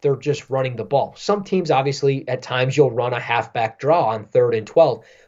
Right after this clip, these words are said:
But against the Steelers, they were just constantly running the football. I wanna say in the third quarter, they opened up that third quarter with eight or nine consecutive run plays before they even attempted a pass. If it wasn't for overtime,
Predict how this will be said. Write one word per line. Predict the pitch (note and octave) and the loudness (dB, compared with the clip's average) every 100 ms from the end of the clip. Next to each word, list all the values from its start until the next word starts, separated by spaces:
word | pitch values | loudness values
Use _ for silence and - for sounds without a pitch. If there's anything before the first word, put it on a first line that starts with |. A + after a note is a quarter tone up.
| _ | _
But | C#3 C3+ - | 2 2 0
against | B2+ C3+ C3+ | -2 -2 -2
the | D3 | -6
Steelers, | - C3+ B2+ A#2 - _ | -2 0 0 -2 -6 _
they | C3+ C#3+ | 4 6
were | D3+ D3 | 8 6
just | C3+ B2+ - - | 4 -2 -2 -10
constantly | - - C#3+ C#3 - - - B2 A#2+ A2+ - _ | -18 -4 -2 -2 -2 -4 -4 -2 -4 -4 -14 _
running | A#2 B2+ B2 | 2 4 2
the | A2+ | -4
football. | - C3 A2+ G#2+ | -2 -2 0 2
I | |
wanna | C3+ D#3 C3 | 4 2 2
say | - C#3+ | 2 4
in | C3+ | 4
the | A2+ | 0
third | - C3 A2+ | -2 -2 0
quarter, | - C3+ A#2 | 4 4 4
they | A2 C3 | 0 0
opened | C#3 C3 C3+ A2+ | 2 2 2 -4
up | A2+ - | -6 -4
that | A2+ F#2+ | -6 -2
third | C3 A#2 | -2 -2
quarter | - C#3 B2+ A#2 - - _ | 4 4 4 2 -2 -14 _
with | C3+ - | -2 2
eight | C3+ D#3 | 4 6
or | D#3 B2+ | 6 4
nine | B2 B2+ B2+ | -2 -4 -6
consecutive | A#2 A2+ C3+ B2+ A2+ G#2+ F#2+ | -10 -6 -6 -4 -6 -6 -6
run | A#2 A2+ | -8 -6
plays | - G#2+ G2 | -4 -4 -6
before | G#2+ - B2 | -12 -4 -2
they | A2 | -2
even | A2 B2 A2 | -4 -4 -4
attempted | G2+ F#2+ C3+ B2+ E3+ | -4 -2 -2 -2 -4
a | - | -2
pass. | B2+ G#2 - | 0 0 -2
If | - | 2
it | B2+ | 4
wasn't | F3 F#3+ D3 | 6 4 0
for | A#2+ | 4
overtime, | C#3 D#3+ C3 - A2 G#2+ | 4 4 0 -2 -8 -8